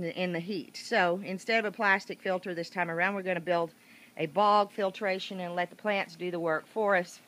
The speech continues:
on filtering all of the muck out of the pond.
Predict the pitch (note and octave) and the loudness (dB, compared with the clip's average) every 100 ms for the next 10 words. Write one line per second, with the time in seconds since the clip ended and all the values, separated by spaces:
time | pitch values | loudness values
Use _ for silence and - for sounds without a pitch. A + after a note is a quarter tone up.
0 | _ - - - F3 F3+ F3 F#3 F3 - | _ -20 -20 -12 -2 -2 0 0 -2 0
1 | F3 E3 E3+ E3 D#3+ D#3+ D#3+ D#3+ D3+ - | 0 0 -4 -4 -4 -4 -6 -2 -4 -4
2 | - - - - - - E3 D#3+ D#3+ G3 | -18 -20 -20 -20 -20 -6 -4 -4 -4 0
3 | E3+ D#3 | 0 0